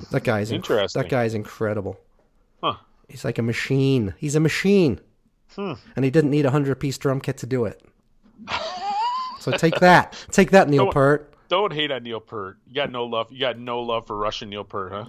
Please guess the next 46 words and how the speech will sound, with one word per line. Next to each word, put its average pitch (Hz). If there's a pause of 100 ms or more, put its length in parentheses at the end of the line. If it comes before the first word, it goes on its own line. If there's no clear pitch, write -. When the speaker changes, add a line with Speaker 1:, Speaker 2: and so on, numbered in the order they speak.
Speaker 1:
No, 135
I, 117
I 120
really 120
don't. 110
And, 120
uh, 113 (260)
I'm 135
gonna 135
make 127
Adam 120
from, 113
uh, 107
from 110
the 113
other 113
podcast 110
angry, 107
huh? 107
'Cause 107
he's 104
Canadian. 117 (560)
Speaker 2:
Yeah, 175
I -
don't 185
think 185
he 165
was 135
a 123
big 120
Rush 104
fan, 95
though. 95
But 123
Speaker 1:
No. 131
Speaker 2:
I'm 127
not, 107
it 113
doesn't 127
seem 117
like 107
it 104
would 95
be 101
in 95
his 95